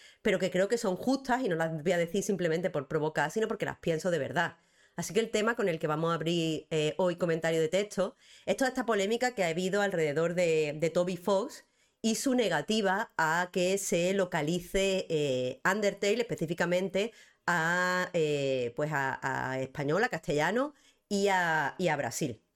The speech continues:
a, o sea, a, a portugués. Eh, voy a empezar, porque esto por desgracia es necesario cuando se habla de videojuegos, explicando una cosa.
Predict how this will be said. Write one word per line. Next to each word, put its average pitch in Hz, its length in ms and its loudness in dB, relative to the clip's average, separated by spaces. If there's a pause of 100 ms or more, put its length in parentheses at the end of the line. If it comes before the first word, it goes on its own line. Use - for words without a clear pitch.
(200)
a, 160 100 2
o 151 40 -4
sea, 165 180 2
a, 143 260 -4
a 156 180 -2
portugués. 156 540 -2 (800)
Eh, 202 480 2
voy 202 100 0
a 247 40 4
empezar, 330 320 0 (300)
porque 190 520 0
esto 226 320 0
por 240 120 0
desgracia 214 460 0
es 208 60 0
necesario 190 460 0
cuando 185 180 0
se 202 100 -6
habla 180 160 0
de 175 80 0
videojuegos, 226 640 0 (540)
explicando 220 500 0
una 170 140 0
cosa. 139 360 -6